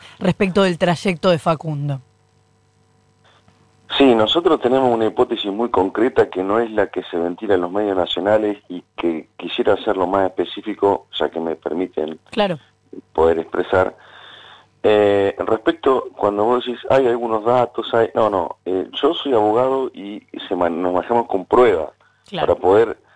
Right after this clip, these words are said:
Speaker 2: nosotros, este, asegurar algo,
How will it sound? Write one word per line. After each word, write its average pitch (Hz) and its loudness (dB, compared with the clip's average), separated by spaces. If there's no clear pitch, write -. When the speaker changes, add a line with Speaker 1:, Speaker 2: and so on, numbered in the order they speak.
Speaker 2:
nosotros, 98 0
este, 78 -4
asegurar 92 0
algo, 101 0